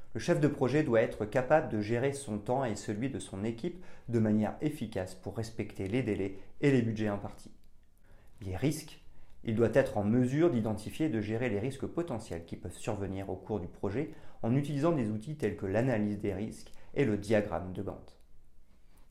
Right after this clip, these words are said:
La gestion des parties prenantes. Il doit être en mesure de communiquer avec les différentes parties prenantes du projet, clients, fournisseurs,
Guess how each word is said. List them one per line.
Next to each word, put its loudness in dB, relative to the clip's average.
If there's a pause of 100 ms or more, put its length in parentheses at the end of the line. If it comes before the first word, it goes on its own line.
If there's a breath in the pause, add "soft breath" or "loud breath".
La -8
gestion -2
des -10
parties -8
prenantes. -4 (320 soft breath)
Il 0
doit 2
être -2
en 0
mesure 2
de -2
communiquer 0
avec -6
les -6
différentes -6
parties -10
prenantes -6
du -10
projet, -2 (280 loud breath)
clients, -2
fournisseurs, -4